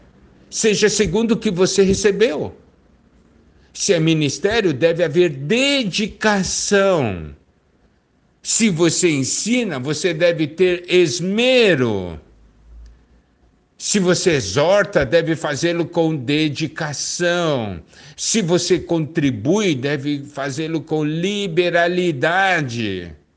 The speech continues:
Se você preside, deve fazê-lo com diligência.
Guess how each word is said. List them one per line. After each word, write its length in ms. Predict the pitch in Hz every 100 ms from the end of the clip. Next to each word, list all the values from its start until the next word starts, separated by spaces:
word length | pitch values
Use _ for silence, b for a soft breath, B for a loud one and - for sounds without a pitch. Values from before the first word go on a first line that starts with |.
| _ _ _ _ b b b
Se 240 | - -
você 340 | 147 131 - 127
preside, 840 | - 120 104 95 135 190 175 131
deve 320 | 123 139 139 131
fazê-lo 560 | 131 131 139 147 147
com 300 | 143 143 147
diligência. 1300 | 131 156 151 151 131 165 220 208 143 - 160 131 98